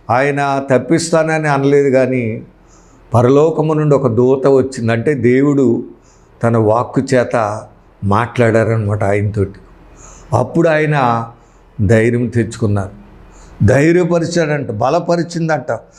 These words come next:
ఒక దూత ఆయన కనపడి ఆయనను బలపరిచింది. "నీవు తప్పదు, ఇది సిలువను నువ్వు భరించాలి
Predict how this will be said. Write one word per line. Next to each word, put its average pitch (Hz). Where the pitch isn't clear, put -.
ఒక 120
దూత 156
ఆయన 165
కనపడి 160
ఆయనను 160
బలపరిచింది. 143
"నీవు 147
తప్పదు, 139
ఇది 127
సిలువను 147
నువ్వు 147
భరించాలి 131